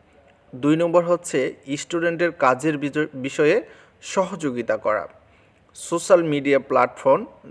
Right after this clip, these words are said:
যেমন Facebook পেজ, গ্রুপ, WhatsApp, লাইভ চ্যাট ম্যানেজমেন্ট করা। কাস্টমারদের প্রশ্নের সঠিক উত্তর প্রদান করা এবং সমস্যার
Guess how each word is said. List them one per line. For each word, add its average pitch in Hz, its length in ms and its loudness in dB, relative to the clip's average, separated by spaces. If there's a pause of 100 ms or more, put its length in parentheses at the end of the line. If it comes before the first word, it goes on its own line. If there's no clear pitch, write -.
যেমন 127 440 2 (420)
Facebook 147 420 0
পেজ, 139 380 0 (200)
গ্রুপ, 135 380 4 (180)
WhatsApp, 135 520 4 (380)
লাইভ 123 220 6 (100)
চ্যাট 170 240 4 (460)
ম্যানেজমেন্ট 135 560 2
করা। 110 360 0 (680)
কাস্টমারদের 170 600 0
প্রশ্নের 156 760 -2
সঠিক 190 420 -4
উত্তর 151 260 0
প্রদান 143 320 0
করা 160 240 6 (400)
এবং 135 260 -2
সমস্যার 147 520 0